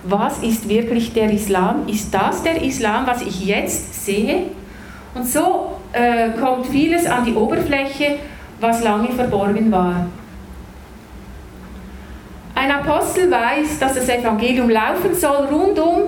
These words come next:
bis ans Ende der Welt. Was er noch nicht wusste, die ersten Apostel, dass die Welt rund ist. Wenn das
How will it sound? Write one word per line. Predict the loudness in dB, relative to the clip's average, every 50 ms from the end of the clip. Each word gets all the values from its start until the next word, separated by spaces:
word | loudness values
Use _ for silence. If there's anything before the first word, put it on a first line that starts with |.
| 0 -4 -8 -12 -14 -4 0
bis | 2 2 4 4 4
ans | 2 2 2 2
Ende | 2 2 2 2 2 2
der | 2 2 2 4
Welt. | 2 2 2 2 0 -2 -6 -8 -8 -12 -12 -14 -16 -16 -16 -16 -16 -14 -16 -16 -16 -16 -16 -16 -16 -16 -16 -16 -14 -10 -2 0
Was | 0 2 2 2
er | 2 2
noch | 2 2 2
nicht | 2 2 2 2 0 0
wusste, | 2 2 2 2 2 2 2 2 2 0 0
die | 0 0
ersten | 0 0 0 0 2 2
Apostel, | 2 2 2 2 0 0 0 0 0 0 2 2
dass | 2 0 0
die | 2 2 2
Welt | 4 2 2 2 2 2
rund | 4 4 2 2 0
ist. | 0 -2 -2 -2 -4 -6 -10 -14 -16 -16 -16 -14 -12 -12 -10 -10 -10 -12 -12 -14 -14 -16 -16 -16 -6 -2
Wenn | 0 0 2 2
das | 2 2 2 0 -2